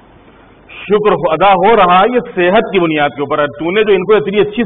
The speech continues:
सेहत दे रखी है, अगर ये सेहतमंद ना होते, बीमार उमार होते, तो फिर देखते कैसे, तेरा शुक्र अदा करते। कहा, ये भी करके देख ले। और जनाब अय्यूब मरीज हो गए।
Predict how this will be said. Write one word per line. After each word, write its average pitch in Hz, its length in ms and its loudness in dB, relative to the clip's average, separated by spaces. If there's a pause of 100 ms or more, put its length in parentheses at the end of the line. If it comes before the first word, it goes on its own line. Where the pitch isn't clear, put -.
सेहत 190 380 0
दे 170 120 2
रखी 147 340 -4
है, 123 100 -10 (1600)
अगर 135 160 -4
ये 151 140 -2
सेहतमंद 175 600 -2
ना 208 160 2
होते, 240 360 2
बीमार 175 340 2
उमार 190 220 2
होते, 170 300 2
तो 190 100 -2
फिर 175 100 -2
देखते 151 360 -4
कैसे, 170 260 -2
तेरा 170 220 0
शुक्र 165 260 -6
अदा 165 160 0
करते। 151 340 -8
कहा, - 420 -16
ये 127 160 -4
भी 143 140 -4
करके 160 260 -4
देख 165 220 -6
ले। 175 120 -12 (2250)
और 127 120 -6
जनाब 143 340 -2
अय्यूब 139 360 -4
मरीज 139 400 -4
हो 117 160 -6
गए। 104 200 -10